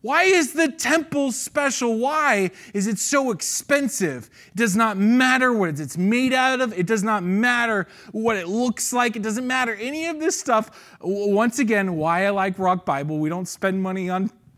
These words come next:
stuff too much. We try to invest it in people, right? Why? God is there.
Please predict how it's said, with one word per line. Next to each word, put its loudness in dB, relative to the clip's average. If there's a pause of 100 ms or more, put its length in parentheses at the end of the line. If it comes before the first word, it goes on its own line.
stuff -6
too 0
much. -4
We -2
try -4
to -4
invest -8
it -4
in -6
people, -10
right? -8 (320)
Why? 0 (1500)
God 4
is 2
there. 2